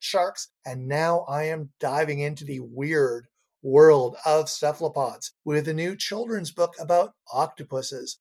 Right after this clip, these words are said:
which I'm still in the process of editing. If you would like to make it possible for us to share more stories about orcas, octopuses, and all things eco and oceanic,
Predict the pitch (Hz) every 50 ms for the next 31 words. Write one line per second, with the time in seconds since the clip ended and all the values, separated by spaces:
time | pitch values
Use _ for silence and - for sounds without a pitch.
0 | _ - 156 139 - 156 151 170 160 - - - 131 135 139 143 143 139 123 117
1 | 120 - - 131 - - 120 123 131 139 139 131 120 113 110 - _ _ _ _
2 | _ _ - 175 151 147 170 208 226 233 220 214 226 226 - 226 208 214 208 214
3 | 226 233 - - - 170 170 180 190 185 - - 170 151 135 117 - _ _ _
4 | - 151 156 165 - - 180 151 - - 165 143 131 127 135 147 165 185 175 -
5 | - 196 185 185 185 175 165 175 175 175 _ _ _ - 151 165 196 202 - 202
6 | 180 214 - - - _ - - 170 190 208 202 - 170 180 160 151 147 117 113
7 | - - _ - 156 147 147 160 180 180 175 196 185 170 - - - 185 185 -
8 | - 180 180 175 175 175 170 - 180 180 180 185 185 -